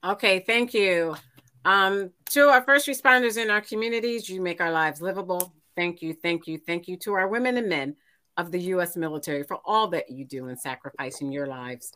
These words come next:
so that we are free to say whatever we choose on this show. We are forever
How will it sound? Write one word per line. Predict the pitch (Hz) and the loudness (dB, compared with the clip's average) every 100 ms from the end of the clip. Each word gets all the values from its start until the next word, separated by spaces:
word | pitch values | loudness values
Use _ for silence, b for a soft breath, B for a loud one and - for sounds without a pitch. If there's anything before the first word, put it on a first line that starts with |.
| B B - | B B -8
so | 170 | -2
that | 160 170 | 2 2
we | 175 226 | 2 2
are | 202 | 2
free | 185 233 | 2 0
to | 202 | 0
say | 190 196 | 0 -2
whatever | 185 190 202 220 | 0 0 2 2
we | 214 214 | 0 -4
choose | - 220 202 | -4 -4 -2
on | 190 170 | 0 0
this | 165 165 | 0 -2
show. | 156 | -4
We | 151 175 180 | -4 -4 -2
are | 151 160 - | 0 0 -2
forever | 170 - - 156 165 135 90 | -8 -8 -4 -4 -2 -6 -12